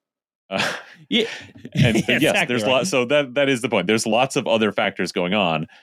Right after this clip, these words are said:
Speaker 1: and it's just funny that, um, it's not a mystery why,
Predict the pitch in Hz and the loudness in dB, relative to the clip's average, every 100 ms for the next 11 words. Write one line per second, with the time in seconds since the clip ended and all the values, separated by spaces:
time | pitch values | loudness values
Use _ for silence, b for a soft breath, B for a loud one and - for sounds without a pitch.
0 | B - 90 - 90 - 92 80 78 78 | B -6 -4 -4 -8 -6 -4 -2 -2 -2
1 | - _ _ _ _ _ - 50 - - | -2 _ _ _ _ _ -10 -8 -8 -12
2 | - _ _ _ - 135 107 117 117 - | -16 _ _ _ -6 -2 2 2 0 -4
3 | 78 71 67 - 87 82 78 76 76 | -6 -4 -6 -12 -8 -4 -2 -2 -4